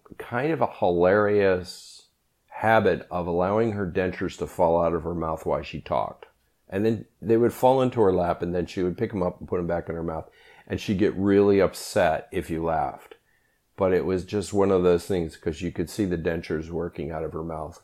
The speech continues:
a little at a time as she talked. She was usually yelling at us for some reason. So when Willard was young,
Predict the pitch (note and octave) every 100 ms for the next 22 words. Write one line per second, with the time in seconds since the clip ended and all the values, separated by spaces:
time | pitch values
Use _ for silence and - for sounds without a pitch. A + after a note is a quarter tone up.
0 | _ - F2 G2+ G2 F2+ E2+ D2+ - E2+
1 | D#2 D#2+ - D#2 - D2+ D2 - _ _
2 | _ _ _ _ _ _ _ _ _ -
3 | B2 A2+ A#2+ F#2 F2 D#2+ D#2+ D#2 D2+ D#2
4 | D#2 D2 - - - - - - - -
5 | _ _ _ _ _ _ _ _ _ _
6 | _ _ _ _ _ _ _ _ - B2
7 | A#2 - _ _ _ _ _ _ _ _
8 | _ _ _ G#2+ A2 A#2+ C3+ D3+ D#3+ C#3+
9 | G#2 - _ _ _ _ - G2+ G#2 G2+
10 | F#2+ F#2+ F#2+ F2 - - - - - -
11 | - - _ _ _ _ _ _ _ _
12 | _ _ _ _ - F#2+ E2+ D2+ G2+